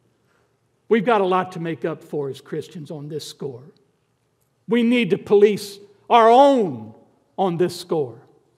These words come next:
We need to make sure that we do not offend these little ones. But on a positive note, we have a wonderful opportunity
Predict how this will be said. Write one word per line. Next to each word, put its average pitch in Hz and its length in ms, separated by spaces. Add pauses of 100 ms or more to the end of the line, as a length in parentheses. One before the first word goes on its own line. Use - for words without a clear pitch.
(540)
We 233 180
need 254 160
to 240 80
make 226 240
sure 180 640 (340)
that 180 140
we 214 180
do 208 140
not 208 260
offend 151 720 (340)
these 160 220
little 143 260
ones. - 440 (1400)
But 196 140
on 220 120
a 202 40
positive 208 600
note, 143 440 (1300)
we 208 140
have 190 180
a 175 40
wonderful 202 440
opportunity 180 800